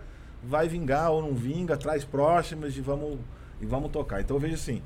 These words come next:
e às vezes eu me tranco dentro da minha sala. E eu ligo o ar-condicionado lá e me tranco e não falo com ninguém. E quando eles me vê pegar o canetão e ir pro vidro,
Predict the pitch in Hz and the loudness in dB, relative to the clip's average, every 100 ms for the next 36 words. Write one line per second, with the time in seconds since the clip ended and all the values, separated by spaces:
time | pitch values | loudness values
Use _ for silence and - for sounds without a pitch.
0 | - - - - - 120 139 135 160 175 | -10 -14 -14 -14 -4 2 2 2 0 0
1 | 180 175 175 165 170 170 170 170 - 151 | 0 0 0 -2 -2 -2 -2 -4 -2 -2
2 | 131 120 - - - - 95 101 110 120 | -2 -4 -6 -6 -6 -8 -6 -4 -2 0
3 | 123 123 123 120 123 117 120 113 113 123 | 0 0 -4 -4 -4 -2 -2 0 0 0
4 | 139 139 139 123 131 160 160 170 - 135 | 0 -2 -2 -2 -2 -4 -6 -8 -8 -4
5 | 147 160 143 143 151 147 - 156 147 123 | -4 -4 -6 -4 -2 -4 -6 -6 -2 -2
6 | 120 143 165 139 131 - 147 165 151 156 | -2 -4 -4 -6 -6 -2 -2 -2 -4 -6
7 | 143 123 107 117 107 110 139 151 143 123 | -2 -2 -2 -2 -2 -2 -2 -2 -4 -4
8 | - 113 104 101 104 139 - 151 131 101 | -4 -4 -4 -4 -2 -2 -4 -4 -4 -2
9 | 113 135 147 | -2 -2 -4